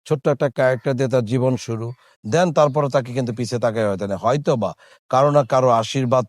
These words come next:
কা-, তার মাথার উপরে ছিল, যে কারণে হয়তোবা উনি রাতারাতি স্টারের পর্যায়ে চলে গেছেন। কিন্তু যে যত তাড়াতাড়ি উঠে, তত তাড়াতাড়ি নিভে যায়। এটাই স্বাভাবিক। অপু বিশ্বাসও খুব তাড়াতাড়ি উঠে আসছে, তাড়াতাড়ি নি-, নিভে গেছে। একটা হিরোইনের বয়স থাকে বেশি দিন কিছু থাকে না।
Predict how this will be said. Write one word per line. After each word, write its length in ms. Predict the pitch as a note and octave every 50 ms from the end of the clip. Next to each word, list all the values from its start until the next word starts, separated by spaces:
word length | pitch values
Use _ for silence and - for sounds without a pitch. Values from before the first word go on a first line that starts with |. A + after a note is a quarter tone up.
| _ _
কা-, 200 | - A#2+ A#2 G#2+
তার 180 | F#2 A#2 A2+ A2+
মাথার 320 | A2+ A2 G#2+ G#2 A2 A2
উপরে 260 | A2 F#2 A2 A2 G#2 F#2
ছিল, 240 | - - C#3 B2 F2+ - _ _ - _ _ -
যে 180 | G#2 A#2+ C3+ C3
কারণে 300 | - D3 C#3+ D3 D3+ D#3
হয়তোবা 520 | C3+ G#2+ B2+ B2 A2+ - C3+ C3 C3 C3
উনি 380 | C3 B2 A#2+ A#2+ A#2+ A#2 A2 G2+ _ - _ _ _ -
রাতারাতি 460 | A2+ A#2 A2 C#3+ C3+ C3 A#2+ G2 A#2
স্টারের 380 | G#2 - - C3+ B2+ B2+ C3
পর্যায়ে 340 | A#2 A2+ C3 A#2+ A2 A#2+ A2+
চলে 240 | G2 B2+ B2+ B2 G#2+
গেছেন। 260 | G2 F#2+ E2 G2 F2+
কিন্তু 200 | F2 A#2 A2 A2+
যে 240 | G2+ F#2 A#2 B2 C3
যত 240 | A#2+ B2+ C3 A2 C3
তাড়াতাড়ি 520 | A#2+ - B2 A#2+ A#2+ A2 C3 B2 A#2+ A#2
উঠে, 300 | A2 G#2 G2 - B2 C#3+ - _ _ _ _ _ _
তত 180 | - A#2+ A2+ -
তাড়াতাড়ি 640 | B2+ G#2+ C#3 B2 B2 B2 A2 B2 A#2+ A2+ A2 G#2+ A#2 E2+
নিভে 340 | F#2+ G#2 A#2 A2 G#2 G#2 G2
যায়। 220 | D#2+ E2 C#2+ C2+ - _ _ _ _ -
এটাই 260 | G#2+ A2 G2+ C3+ D3
স্বাভাবিক। 500 | C3 - G#2 G2+ G2+ G2+ F#2 F#2+ F2 - _ _ _ _ _ _
অপু 220 | - A#2+ A#2+ D3
বিশ্বাসও 380 | C3+ C#3+ C3 - F3 D#3 D#3 E3+
খুব 120 | - D#3
তাড়াতাড়ি 460 | - - C#3+ C#3 C#3 - D#3 D3 D#3 D#3
উঠে 220 | D3+ C3+ - D3+
আসছে, 280 | D3+ C#3+ B2 - - D3+
তাড়াতাড়ি 380 | B2+ A#2+ A2+ G#2+ F#2+ A2 G#2+
নি-, 200 | G#2+ G#2 G2+ G2+
নিভে 280 | G2+ G2+ F#2+ F2+ F2 D#2
গেছে। 240 | D#2+ D#2 - - _ _ _ _ _ _ _ _
একটা 240 | G2 G2+ - - B2
হিরোইনের 480 | A2 A#2 C3 C#3 C#3 D3+ D3+ D#3+ D3+
বয়স 400 | C3 G2 A2 A2+ A#2+ C3 A#2+ -
থাকে 220 | - C#3+ B2+ - A#2+
বেশি 260 | A2+ A2+ G2 - B2
দিন 220 | A#2 B2 A#2+ G#2+
কিছু 280 | F#2+ - A#2+ G#2 - G2
থাকে 260 | G#2 G#2+ G#2 F2+ G#2
না। 140 | F#2+ E2